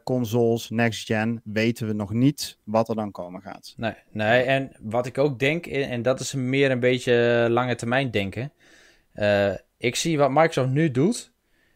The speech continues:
Speaker 2: hebben ze gewoon echt, eh, je ziet een beetje hetzelfde pad als, als Netflix. Netflix was een van die eerste die, eh, nou ja, die s-, T V-series en films aanbood, gewoon met streaming, voor een hele bizarre lage prijs eigenlijk.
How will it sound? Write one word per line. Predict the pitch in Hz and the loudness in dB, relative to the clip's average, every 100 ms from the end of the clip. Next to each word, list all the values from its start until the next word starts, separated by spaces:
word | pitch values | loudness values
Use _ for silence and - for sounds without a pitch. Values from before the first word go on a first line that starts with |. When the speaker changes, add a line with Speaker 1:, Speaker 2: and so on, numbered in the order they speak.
| _ | _
Speaker 2:
hebben | 107 120 127 | 0 0 0
ze | - | 2
gewoon | 120 123 | 2 4
echt, | 117 131 135 - - - | 4 4 4 -2 -12 -6
eh, | 113 107 107 | 0 2 2
je | 110 | 0
ziet | 139 123 | -2 -2
een | |
beetje | 123 135 123 | 0 0 0
hetzelfde | 131 127 123 | 2 2 2
pad | - 123 123 | 2 2 4
als, | 101 107 - | 0 -2 -4
als | 101 104 | -4 -4
Netflix. | 113 117 - 80 - - - | -4 -4 -6 -10 -12 -14 -2
Netflix | 120 - 113 95 | -2 -2 -4 0
was | 107 104 | 0 0
een | 110 127 | -2 -4
van | 120 | -4
die | 107 101 | -4 -2
eerste | 117 135 123 139 - _ _ _ _ | 0 0 -4 -6 -10 _ _ _ _
die, | 110 107 107 107 107 98 | -4 0 2 2 0 0
eh, | 98 98 95 95 95 95 95 95 92 90 _ _ _ - - | 0 2 2 0 0 0 0 0 -2 -6 _ _ _ -20 -10
nou | 107 110 | -4 0
ja, | 104 101 95 - | 2 2 -2 -8
die | 107 | -6
s-, | 95 - 98 - | -4 -8 -12 -8
T | 110 | -2
V-series | 120 117 117 117 110 110 110 104 | 2 2 2 2 2 2 -2 -4
en | 95 101 98 | -6 -6 -4
films | - 117 120 - - _ _ - | 0 0 0 -6 -14 _ _ -10
aanbood, | 113 123 117 113 120 120 | -2 0 2 4 4 4
gewoon | 117 107 | 0 0
met | 104 | -2
streaming, | - 120 110 107 110 113 | -2 0 0 0 -4 -8
voor | - 113 | -4 -2
een | 104 | 0
hele | 120 131 107 | 2 2 0
bizarre | 98 104 113 113 131 135 | -4 -8 -6 2 4 4
lage | 107 107 131 120 | 4 4 2 0
prijs | 104 110 120 120 | 0 2 2 2
eigenlijk. | 117 123 127 156 - | 2 2 0 -8 -10